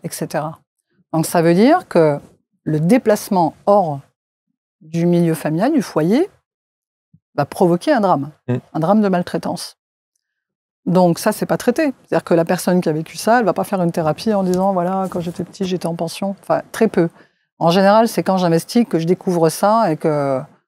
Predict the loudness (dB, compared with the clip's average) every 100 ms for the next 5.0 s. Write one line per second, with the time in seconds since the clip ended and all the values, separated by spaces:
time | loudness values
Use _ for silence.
0 | _ -8 -6 -4 -4 -4 -2 0 0 0
1 | -6 -6 -4 -2 -2 -4 -10 _ -14 -8
2 | -4 -4 -2 0 0 0 -2 2 0 0
3 | -2 -4 -6 -8 -12 -18 _ _ -6 -4
4 | -2 -4 -4 -6 -6 -8 -10 _ -6 -4